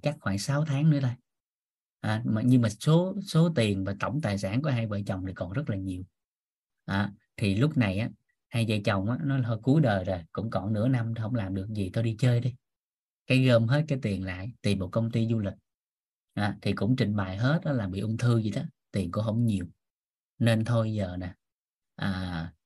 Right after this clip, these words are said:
một triệu đô la, ờ, một triệu euro. Tài sản còn nữa, nhưng mà vì nè, nửa năm này á, thì cứ dẫn hai vợ chồng tôi đi chu du thế giới đi. Nếu, à,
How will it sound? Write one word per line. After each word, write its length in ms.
một 160
triệu 180
đô 140
la, 320
ờ, 1160
một 180
triệu 200
euro. 400
Tài 160
sản 260
còn 260
nữa, 320
nhưng 220
mà 220
vì 120
nè, 200
nửa 200
năm 260
này 180
á, 100
thì 320
cứ 120
dẫn 440
hai 220
vợ 140
chồng 280
tôi 100
đi 200
chu 160
du 200
thế 100
giới 280
đi. 120
Nếu, 280
à, 340